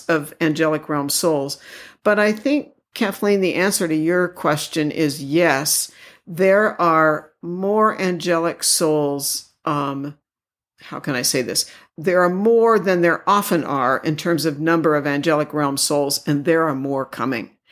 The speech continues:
And that's what my guides are telling me, um, all the time, that, Linda, y-, your practice is going to include more and more what I call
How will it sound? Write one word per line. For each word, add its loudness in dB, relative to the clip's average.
And 2
that's 2
what 0
my 0
guides 2
are 0
telling -2
me, -4
um, -4
all 2
the -2
time, -2
that, 0
Linda, 4
y-, -2
your 2
practice -2
is -2
going 0
to -2
include 0
more 0
and 0
more 2
what 0
I 0
call -4